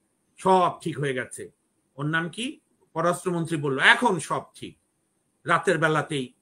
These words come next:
জেনারেল আজিজ নিষেধাজ্ঞা খেয়ে গেছে, এর আগে র‍্যাব খেয়েছে।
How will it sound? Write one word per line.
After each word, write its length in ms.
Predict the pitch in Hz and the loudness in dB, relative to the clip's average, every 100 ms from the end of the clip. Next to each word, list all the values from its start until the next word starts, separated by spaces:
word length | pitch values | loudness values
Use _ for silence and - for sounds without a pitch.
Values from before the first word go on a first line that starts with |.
| 113 | -10
জেনারেল 320 | 143 143 131 | -6 -4 -2
আজিজ 380 | 123 110 117 - _ _ - | -4 -6 -12 -14 _ _ -10
নিষেধাজ্ঞা 500 | 131 135 107 82 101 | -6 -4 -6 -12 -18
খেয়ে 240 | - 95 | -14 -16
গেছে, 260 | 80 _ - _ _ _ - - | -16 _ -20 _ _ _ -16 -4
এর 180 | 170 | 2
আগে 220 | 170 156 147 | 2 2 2
র‍্যাব 220 | 151 165 - | 2 2 -2
খেয়েছে। 380 | 135 104 - | -10 -10 -14